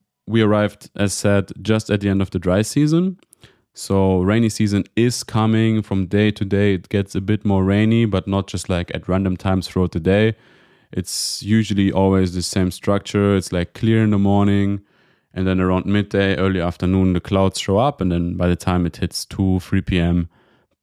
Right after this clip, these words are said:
big rainstorms, big thunderstorms hit, and then towards the evening,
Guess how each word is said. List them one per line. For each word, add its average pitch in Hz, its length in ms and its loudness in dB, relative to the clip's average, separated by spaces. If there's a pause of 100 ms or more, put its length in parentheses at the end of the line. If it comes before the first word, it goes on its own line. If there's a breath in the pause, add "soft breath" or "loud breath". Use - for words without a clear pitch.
(120)
big 113 320 2
rainstorms, 92 800 -2
big 101 220 -6
thunderstorms 90 720 -8
hit, 90 240 -6
and 85 100 -2
then 82 140 -4
towards 90 320 -2
the - 120 -6
evening, 85 400 -4